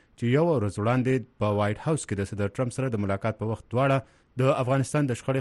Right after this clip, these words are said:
ختمولو لپاره په ګډه کار کولو ته سلا شوي دي. عمران خان ویلي وو چې د صدر ټرمپ سره د ملاقات وروسته چې پاکستان ته ستون شي، نو د طالبانو سره به ویني او هڅې به کوي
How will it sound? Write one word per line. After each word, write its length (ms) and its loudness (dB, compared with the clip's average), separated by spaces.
ختمولو 480 0
لپاره 320 -2
په 180 0
ګډه 240 0
کار 100 0
کولو 160 0
ته 240 -2
سلا 300 -2
شوي 240 -2
دي. 80 -2
عمران 240 4
خان 160 2
ویلي 220 2
وو 180 0
چې 460 -4
د 160 4
صدر 260 2
ټرمپ 220 0
سره 180 2
د 80 0
ملاقات 380 0
وروسته 260 0
چې 180 -6
پاکستان 500 -2
ته 140 -2
ستون 240 -2
شي، 120 2
نو 120 2
د 140 2
طالبانو 420 2
سره 180 -2
به 140 -2
ویني 240 4
او 100 0
هڅې 380 -2
به 100 -4
کوي 180 0